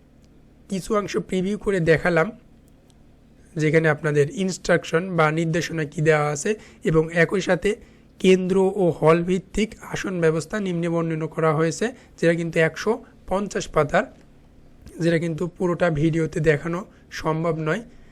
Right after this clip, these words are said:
আমি আপনাদের সুবিধার্থে তাও প্রিভিউ করলাম, জোরে জোরে প্রিভিউ করলাম,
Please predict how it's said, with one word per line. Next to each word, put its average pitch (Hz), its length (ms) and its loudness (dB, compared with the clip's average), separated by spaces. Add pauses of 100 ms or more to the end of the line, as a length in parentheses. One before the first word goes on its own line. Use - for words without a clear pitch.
(260)
আমি 156 200 -4
আপনাদের 156 380 -4
সুবিধার্থে 170 540 -2 (340)
তাও 160 160 4 (120)
প্রিভিউ 180 260 -2 (100)
করলাম, 175 280 0 (760)
জোরে 185 240 2
জোরে 208 240 0
প্রিভিউ 190 300 -4
করলাম, 202 200 -2